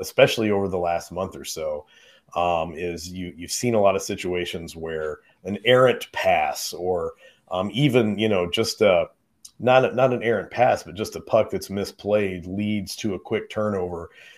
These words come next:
Um, and you see, you know, an odd man rush, or you just see an absolute breakaway. And the Avalanche are a team that can absolutely torch teams with that. And I'm afraid that if the Predators can't, uh,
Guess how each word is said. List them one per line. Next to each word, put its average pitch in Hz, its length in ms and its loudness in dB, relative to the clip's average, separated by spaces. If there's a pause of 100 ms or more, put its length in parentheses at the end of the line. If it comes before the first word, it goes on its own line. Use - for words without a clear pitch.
(180)
Um, 87 320 -2
and 95 140 -6
you 98 160 -6
see, 101 280 -4
you 90 240 -4
know, 85 160 -2
an 87 120 -4
odd 98 260 6
man 95 200 -4
rush, 90 440 0
or 92 40 -8
you 92 120 -4
just 90 240 -8
see 90 160 -6
an 80 80 -8
absolute 85 500 -6
breakaway. 73 640 -10 (360)
And 90 360 -6 (180)
the 90 80 -6
Avalanche 101 480 2
are 92 60 -6
a 92 100 -8
team 98 300 -6
that 90 120 -8
can 92 120 -10
absolutely 85 1080 -8 (120)
torch - 640 2
teams 78 400 -14
with - 140 -20
that. 71 300 -10 (380)
And 90 140 -4
I'm 85 140 -4
afraid 98 500 2
that 87 240 -2
if 87 220 -4
the - 80 -14
Predators 87 540 -4
can't, 92 500 -8
uh, 80 260 -2